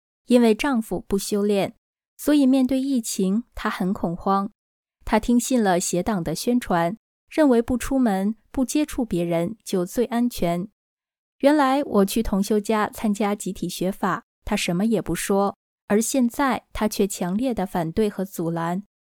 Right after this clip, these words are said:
我便先发正念，解体他背后的黑手、烂鬼、共产邪灵和中共恶党的一切邪恶因素，然后和他讲，这些年来，我通过修炼，身体好，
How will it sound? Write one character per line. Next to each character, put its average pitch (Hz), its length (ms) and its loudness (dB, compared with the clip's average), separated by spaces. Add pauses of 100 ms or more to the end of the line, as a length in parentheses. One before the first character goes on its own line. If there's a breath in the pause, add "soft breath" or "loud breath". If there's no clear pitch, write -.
(520)
我 214 140 6
便 214 260 4
先 262 240 0
发 262 180 0
正 233 260 -2
念， 233 280 0 (380)
解 269 180 4
体 - 140 -2
他 226 180 0
背 247 160 0
后 233 240 -2
的 196 160 2
黑 262 240 -2
手、 233 360 -2
烂 240 280 0
鬼、 175 300 -2 (240)
共 294 160 6
产 185 200 0
邪 190 220 -2
灵 185 260 0
和 190 300 0
中 277 240 0
共 254 200 0
恶 269 200 -4
党 175 260 -2
的 180 340 -2
一 208 140 -2
切 247 320 -2
邪 170 280 -4
恶 196 160 -2
因 202 200 -2
素， 226 380 -2 (560)
然 202 240 4
后 233 240 0
和 196 180 -4
他 196 140 -4
讲， 180 400 -4 (640)
这 247 100 4
些 269 200 2
年 208 220 0
来， 185 360 0 (180)
我 214 160 4
通 294 180 2
过 240 140 2
修 254 240 -2
炼， 262 340 0
身 302 300 0
体 214 160 0
好， 170 400 0